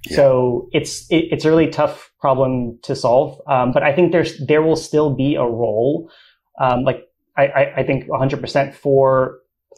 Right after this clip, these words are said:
Speaker 2: third party bridge providers as it relates to cross domain interop.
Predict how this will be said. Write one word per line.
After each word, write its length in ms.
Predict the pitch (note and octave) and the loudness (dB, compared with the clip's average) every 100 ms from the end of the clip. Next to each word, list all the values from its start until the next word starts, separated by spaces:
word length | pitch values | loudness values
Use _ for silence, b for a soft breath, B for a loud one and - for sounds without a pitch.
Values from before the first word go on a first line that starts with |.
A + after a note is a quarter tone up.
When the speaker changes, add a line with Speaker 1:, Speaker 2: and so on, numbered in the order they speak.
| - | -2
Speaker 2:
third 520 | C#3+ C#3 C#3+ C3 - _ _ | 2 4 4 0 -4 _ _
party 680 | - C3+ C3 C3 B2+ A#2+ b b b b b b b b _ - | -2 0 0 -2 -4 -6 b b b b b b b b _ -14
bridge 360 | - D3+ D3 | -2 0 0
providers 480 | - C3 B2+ C3+ C#3 | 0 0 2 2 0
as 240 | D3+ C#3 C#3+ | 2 0 2
it 60 | |
relates 300 | C#3 C3+ C3 | 2 2 0
to 60 | C#3 | -4
cross 380 | C#3 C3+ C3+ C3+ | -4 0 0 2
domain 460 | C3+ A#2 A#2+ C3 | -2 0 -2 -4
interop. 480 | D3 C#3+ D#3 E3+ - | -2 -2 0 -2 -4